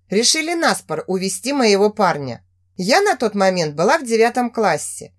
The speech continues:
и встречалась с одноклассником. Я была забитой девчонкой, постоянно сомневающейся в себе. Эти качества выработали во мне мачеха и сестра,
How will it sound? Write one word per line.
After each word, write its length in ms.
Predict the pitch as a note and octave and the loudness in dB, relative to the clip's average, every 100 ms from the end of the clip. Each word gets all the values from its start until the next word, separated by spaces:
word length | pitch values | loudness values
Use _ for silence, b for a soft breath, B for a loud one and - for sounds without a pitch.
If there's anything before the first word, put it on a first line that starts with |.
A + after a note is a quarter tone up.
| - | -10
и 100 | F3 | -6
встречалась 560 | - G3 A3+ A#3 C4+ | -2 -2 2 2 0
с 80 | - | -2
одноклассником. 1000 | A#3+ A#3+ A#3 A3 E3+ - B2+ - - - _ _ _ | -2 -2 0 0 0 -2 -12 -16 -20 -20 _ _ _
Я 160 | F3 A#3+ | 0 2
была 240 | C#4 D4+ | 2 2
забитой 460 | D4 D#4+ D#4 E4+ G#3 | 2 2 2 2 2
девчонкой, 720 | F#3 F#3+ - F3 D3+ - - - _ | 2 -2 -4 -4 -6 -10 -16 -18 _
постоянно 600 | G#3+ A3+ C4+ C#4+ D#4 A3 | -4 0 2 4 4 2
сомневающейся 840 | F3 F#3 F3+ F3+ G3+ A3 - G#3+ - | 0 -2 -2 0 2 2 0 -2 -2
в 60 | G3 | -4
себе. 480 | - F#3+ E3+ B2+ - _ _ _ _ | -4 -2 -2 -4 -8 _ _ _ _
Эти 260 | G#3+ A3+ C4+ | 0 0 0
качества 520 | F4 G4 D#4 - G3 | 0 0 -2 -2 0
выработали 580 | G#3+ F4 A#3+ A#3 G3+ F#3+ | 2 2 2 0 0 2
во 180 | F#3+ | 2
мне 180 | G3+ F#3+ | 2 2
мачеха 480 | F#3+ C4+ D#4+ A#3 - | 2 0 -2 -4 -2
и 60 | F#3+ | -2
сестра, 640 | - A3+ - F#3 D#3+ C3 | 0 -2 -2 -2 -2 -4